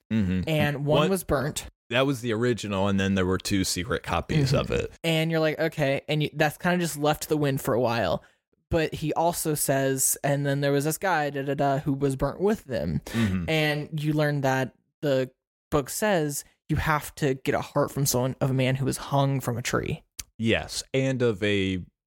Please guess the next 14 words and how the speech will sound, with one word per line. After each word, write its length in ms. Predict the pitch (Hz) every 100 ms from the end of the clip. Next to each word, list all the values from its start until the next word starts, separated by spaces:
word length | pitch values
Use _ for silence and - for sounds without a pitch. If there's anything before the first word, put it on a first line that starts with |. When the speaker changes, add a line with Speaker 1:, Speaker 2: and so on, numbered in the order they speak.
| _ _ _ _ _ _ _ 80
Speaker 1:
a 300 | 90 87 78
non-Christian 1000 | 90 92 98 104 95 - 104 - 104 95
child 540 | 87 - 73 113 139 156
or 80 | 170
something? 240 | 196 190
Speaker 2:
Yeah, 380 | 170 120 131 117
it 100 | 180
wa-, 80 | 185
there 160 | 170 202
was 100 | 190
some 140 | 202
very 140 | 202 196
specific, 600 | 175 - 156 - 135 - - - _ -
gross, 460 | 131 113 120 -